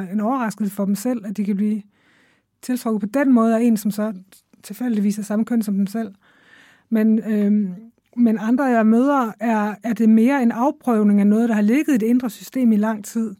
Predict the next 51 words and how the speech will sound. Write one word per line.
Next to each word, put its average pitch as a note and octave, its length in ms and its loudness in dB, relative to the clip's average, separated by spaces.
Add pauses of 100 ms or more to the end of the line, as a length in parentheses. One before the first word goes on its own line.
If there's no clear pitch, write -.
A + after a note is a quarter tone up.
(260)
som A#3 200 2
en A3 100 6
lille, A3+ 480 2 (520)
en A3 100 0
lille B3+ 320 0
tanke C#4+ 460 -4
eller G#3+ 180 0
en G3+ 100 2
lille A#3 280 2
leg A3+ 300 0
med, A3 180 2
hvordan G#3+ 300 -2
nu B3+ 240 4
hvis. A3+ 440 -2
Altså, A3 220 -4
man G#3+ 260 2
måske A3+ 280 -2
ikke, C4 160 -6 (1200)
ikke C4 160 -4
var A3 80 2
klar C4+ 320 0
over G3+ 180 2
det, F#3+ 140 -2
da G3 80 0
man G3+ 100 0
gik G#3+ 240 -2
ind D#4 220 0
i B3 40 4
sin A#3 180 0
faste C#4 340 -2
relation, A3 500 0
men A3+ 140 2
måske A3+ 260 0
siden D4 240 -2
har B3+ 80 2
tænkt, B3 300 -2
kunne B3 180 -4
jeg C4 100 0
måske A3 260 -2
også A#3+ 180 -4
være G#3+ 180 -2
lidt G#3+ 160 -4
til A3+ 120 -8
kvinder, A#3+ 340 0
eller G#3 160 -2
det G#3+ 120 -4
kunne A#3 160 -4
da G#3 40 -2
være F#3+ 180 -2
lidt G#3 140 -4
spændende. B3+ 440 -2